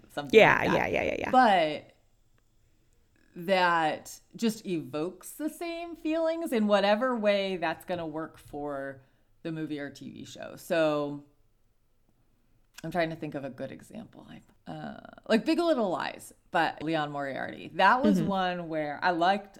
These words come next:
Speaker 1: I loved the book. And then when it was a T V show, it had been a while since I've read the book, so I don't actually know how faithful it is to the book, but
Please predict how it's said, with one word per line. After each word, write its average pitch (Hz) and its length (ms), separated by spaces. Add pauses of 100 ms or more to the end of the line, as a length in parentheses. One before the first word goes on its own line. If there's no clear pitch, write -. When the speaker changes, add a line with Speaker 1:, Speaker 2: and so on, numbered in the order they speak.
Speaker 1:
I 165 60
loved 180 520
the 143 80
book. - 380 (560)
And 156 800 (540)
then 180 300
when 175 120
it 165 80
was 147 140
a 147 60
T 196 220
V 262 200
show, 156 500
it 208 120
had 202 120
been 208 140
a 247 80
while 190 220
since 165 180
I've 151 140
read 147 120
the 131 60
book, - 180
so 151 120
I 151 40
don't 185 240
actually 151 300
know 143 140
how 131 160
faithful 127 540
it - 60
is - 220
to - 120
the - 100
book, - 220
but - 280